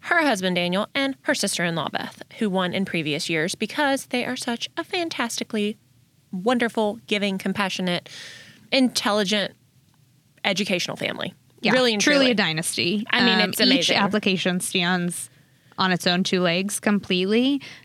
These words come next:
Speaker 2: Um, we actually do blind reading, um, so
Speaker 1: Yes.
Speaker 2: all of the
Speaker 1: Um,
Speaker 2: personal information is redacted. When,
Speaker 1: Valen
Speaker 2: when
Speaker 1: was candidate number nine, uh, twenty-seven.
Speaker 2: <laughs> Yeah,
Speaker 1: Yes,
Speaker 2: right.
Speaker 1: twenty-seven. And so, yeah,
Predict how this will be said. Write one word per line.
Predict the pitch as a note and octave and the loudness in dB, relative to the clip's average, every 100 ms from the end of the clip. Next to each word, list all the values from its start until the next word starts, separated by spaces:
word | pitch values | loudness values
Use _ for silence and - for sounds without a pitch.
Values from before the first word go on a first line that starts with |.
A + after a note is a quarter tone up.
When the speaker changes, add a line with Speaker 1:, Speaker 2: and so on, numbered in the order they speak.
| - | -2
Speaker 2:
Um, | F#3+ F#3 | 0 2
we | G3 | 2
actually | F#3+ A3+ G#3 | 2 0 2
do | F#3+ | 0
blind | E3 F3+ E3 E3 F3+ F#3 - - | 2 2 4 4 2 2 -2 -4
reading, | G#3 F#3 F#3 A3 C#4 | 0 0 0 -2 0
um, | - E3+ | 0 2
so | |
Speaker 1:
Yes. | G3+ - | 2 4
Speaker 2:
all | - F3+ F#3+ | 4 4 2
of | F3+ | 2
the | G3 F#3 A3 | 2 4 4
Speaker 1:
Um, | G3+ F3+ - _ | 2 0 -2 _
Speaker 2:
personal | - G3 - G#3+ | 0 2 4 4
information | A#3 A3 F3+ B3 | 6 6 6 4
is | F#3 | 2
redacted. | G3+ F3+ C#3 - D4 C#4 | 2 2 -2 0 2 4
When, | A#3 G#3 | 4 6
Speaker 1:
Valen | A3+ B3 | 6 8
Speaker 2:
when | C4+ C4+ | 8 8
Speaker 1:
was | B3 C4 | 6 4
candidate | C4+ A3+ A3+ G#3+ | 2 4 2 2
number | G3+ A3 | 4 4
nine, | F#3+ F#3+ - | 2 0 0
uh, | G3+ - - - | 0 0 -6 2
twenty-seven. | C4+ B3 G#3 G3 D#3 F#3+ | 6 6 4 4 6 6
Speaker 2:
<laughs> | |
Yeah, | A3+ | 6
Speaker 1:
Yes, | G#3 - | 4 6
Speaker 2:
right. | C#4 A#3+ G4 | 6 6 6
Speaker 1:
twenty-seven. | D4+ B3+ B3 - F#3 G#3 A3+ | 6 6 6 6 4 2 2
And | A3+ G#3+ | 4 4
so, | G#3 G#3 F#3+ | 4 4 4
yeah, | G3 G3+ | 2 0